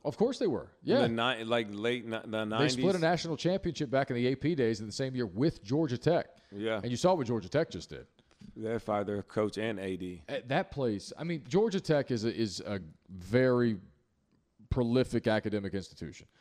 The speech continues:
Speaker 1: It's not easy to get into. It, it, it truly is one of those schools where, you know, for the most part, it, you have to go there and do your, do your work.
Speaker 2: Mm-hmm.
Speaker 1: Um, and so, that said, Paul Johnson won there with the triple option. You can win at Georgia Tech.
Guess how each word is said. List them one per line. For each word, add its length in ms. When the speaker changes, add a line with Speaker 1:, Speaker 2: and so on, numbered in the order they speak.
Speaker 1:
It's 120
not 180
easy 200
to 60
get 120
into. 340
It, 180
it, 160
it 260
truly 320
is 120
one 140
of 40
those 160
schools 360
where, 340
you 80
know, 220
for 100
the 80
most 320
part, 300
it, 160
you 180
have 200
to 60
go 160
there 180
and 80
do 80
your, 180
do 100
your 120
work. 280
Speaker 2:
Mm-hmm. 60
Speaker 1:
Um, 380
and 200
so, 380
that 260
said, 520
Paul 160
Johnson 400
won 140
there 80
with 100
the 60
triple 280
option. 320
You 120
can 380
win 160
at 80
Georgia 300
Tech. 260